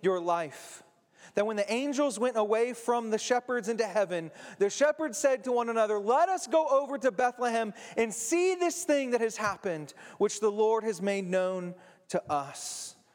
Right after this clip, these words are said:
You go and you experience this life that you have been given. When you know the good news of Jesus, you seek Jesus out in all that you are,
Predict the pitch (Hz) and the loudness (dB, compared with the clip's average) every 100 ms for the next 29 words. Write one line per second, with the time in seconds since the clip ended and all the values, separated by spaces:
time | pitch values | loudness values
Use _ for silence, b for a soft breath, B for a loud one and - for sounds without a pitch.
0 | b b 180 240 285 190 151 240 262 285 | b b 0 0 0 0 0 2 2 2
1 | 233 226 220 262 247 240 - - 269 277 | -2 -2 0 0 0 -2 -4 -4 0 2
2 | 302 294 294 - 233 226 214 233 262 262 | 2 0 -2 -4 -4 -2 2 2 2 0
3 | 247 214 220 240 226 175 196 160 214 190 | -2 -2 -2 0 -2 -2 -6 0 0 0
4 | 165 156 B B B 214 254 247 311 320 | -4 -6 B B B 0 2 0 0 2
5 | 285 302 311 247 185 214 285 262 277 285 | 4 4 2 -4 -2 0 0 0 0 0
6 | 262 196 208 165 240 269 208 202 - B | 0 -2 -4 -2 0 0 0 -2 -2 B
7 | B 202 320 381 - - 330 254 175 269 | B 2 2 2 0 0 0 -2 -2 0
8 | 302 262 311 - 233 233 233 226 - 262 | 2 0 -2 0 0 0 -2 -4 2 4
9 | 311 311 311 294 285 226 196 202 | 4 6 4 2 2 4 4 2